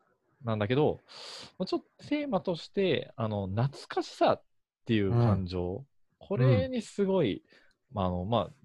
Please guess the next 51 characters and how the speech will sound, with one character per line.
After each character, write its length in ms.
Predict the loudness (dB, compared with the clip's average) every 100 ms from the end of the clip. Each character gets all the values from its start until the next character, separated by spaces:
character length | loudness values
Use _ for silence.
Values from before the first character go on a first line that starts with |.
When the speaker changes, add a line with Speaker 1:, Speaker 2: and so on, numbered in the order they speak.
| -20 -20 _ _ _
Speaker 1:
あ、 60 | -4 -2
あ 40 |
の 720 | -2 -4 -6 -6 -8 -8 -10 -16 _ _ _ _ _ _ _ _
ー、 40 | -2
焦 140 | 0
点 140 | 0
を 40 | -12
当 60 |
て 100 | -14
て 120 | -12 -10
い 100 | -10
る 140 | -12 -16 _ _ _
っ 20 |
て 80 | -2
い 20 |
う 0 |
の 40 | 2
は 80 | 2 -2
ね、 100 | -14
Speaker 2:
は 60 | -14
い。 100 | -16 _ _ _ _ _
Speaker 1:
あ 120 | -8
の 280 | -8 -8 -12 -14 -18 -18 -20 -16
ー、 20 | -10
面 140 | -10
白 240 | -8 -10
い 340 | -10 -14 -18 -20
で 80 | -20
す 100 | -20
ね。 340 | -14 -12 -12 -16 _ _ -14
Speaker 2:
面 120 | -12
白 260 | -8 -6 -6
い 20 |
っ 40 |
す 180 | -6 -6
ね。 520 | -6 -4 -4 -4 -6 -10 -18 _ _
描 340 | -6 0 2 2
写 260 | 6 6
が、 180 | 6 4 2 -8 -18 -20 -20 -20 _ _ _
Speaker 1:
い 40 |
や、 60 | 6
Speaker 2:
も 260 | 10 12 10
う。 20 | 10 8 8 4 4
Speaker 1:
あ 120 | 2 6 6 8
の、 160 | 6 4 0 -2 -10 -10
と-、 200 | -2 -2 -2 -14 -12 -6
ね、 80 | -2
も 260 | 2 2 2
う 40 |
か 320 | -2 -4
っ 20 | -4